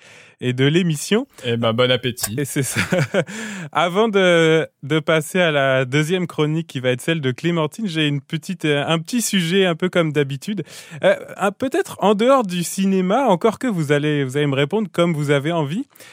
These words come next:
Speaker 1: Mais puisqu'on parle de, d'extrême droite aujourd'hui, puis de nos positionnements militants, euh, plutôt, voire largement de gauche, j'avais envie de savoir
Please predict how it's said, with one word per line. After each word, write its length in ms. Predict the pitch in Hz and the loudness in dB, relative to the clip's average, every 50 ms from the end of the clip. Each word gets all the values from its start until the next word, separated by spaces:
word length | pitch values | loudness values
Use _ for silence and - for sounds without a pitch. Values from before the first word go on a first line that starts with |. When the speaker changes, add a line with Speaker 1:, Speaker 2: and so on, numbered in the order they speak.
| - 135 _ | -20 -6 _
Speaker 1:
Mais 340 | 147 170 202 226 220 - - - 160 - | 2 2 4 4 2 -2 -4 -12 -12 -10
puisqu'on 300 | 220 233 - - 247 220 | -10 -8 -4 -4 -4 0
parle 260 | - 277 277 254 208 | 0 0 0 0 0
de, 260 | 175 170 156 156 147 | 0 2 2 2 0
d'extrême 520 | 131 123 165 180 - - - - 151 147 | 0 -2 -4 -4 -4 -6 -4 -2 -2 0
droite 420 | 143 139 139 160 185 196 185 - - | 0 0 2 2 2 2 2 0 -4
aujourd'hui, 480 | 139 123 135 127 123 123 143 165 185 | -2 0 0 -2 -2 -4 -6 -8 -8
puis 160 | 170 - - 131 | -8 -8 -10 -6
de 160 | 120 123 123 | -4 -2 -2
nos 180 | 123 123 120 | 0 -2 -4
positionnements 800 | 110 - 135 127 117 120 120 110 - 135 120 117 117 127 147 160 | -2 -2 -2 -2 0 -2 -6 -4 -4 -4 -4 -2 -2 -2 -2 -2
militants, 600 | 147 123 113 110 110 107 - 135 151 160 151 123 | -2 -4 -4 -6 -8 -6 -4 -4 -4 -2 -2 0
euh, 260 | 110 104 101 101 101 101 | 0 0 0 0 -2 -4
plutôt, 460 | - - 127 123 120 - 151 151 143 | -8 -10 -12 -12 -8 -4 -4 -4 -4
voire 360 | 123 - 123 113 110 - - | -2 0 0 0 0 0 -4
largement 680 | - 123 123 123 123 120 127 135 135 135 135 131 127 - | -4 -2 -2 -2 0 -2 -2 -2 0 0 0 -2 -2 -4
de 180 | 120 117 147 | -2 -2 -2
gauche, 400 | 135 131 135 170 240 - - - - - - - - - - - 135 _ | 0 2 2 2 2 2 -2 -12 -16 -20 -20 -20 -20 -20 -20 -20 -10 _
j'avais 260 | 131 139 151 190 269 | 0 0 2 2 0
envie 160 | 285 277 277 | 0 0 -2
de 60 | - | -2
savoir 540 | - 190 165 143 131 143 156 190 220 190 131 | 0 0 0 0 0 0 2 2 2 0 -2